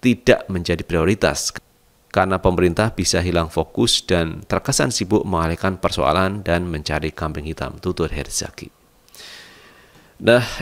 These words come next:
itu teman-teman terkait fitnah lebih kejam daripada pembunuhan. Dan kali ini yang difitnah adalah Partai Demokrat yang dituding dibalik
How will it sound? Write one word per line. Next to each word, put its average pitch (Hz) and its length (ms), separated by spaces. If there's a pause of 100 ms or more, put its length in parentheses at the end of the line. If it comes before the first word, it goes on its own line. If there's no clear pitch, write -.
itu 120 240
teman-teman 110 640
terkait 87 480
fitnah 101 720
lebih 85 160
kejam 90 480
daripada 80 720
pembunuhan. 87 880 (720)
Dan 82 160
kali 80 320
ini 98 160
yang 87 80
difitnah 85 480
adalah 82 320
Partai 80 400
Demokrat 92 560 (800)
yang 80 400
dituding 113 640
dibalik 90 800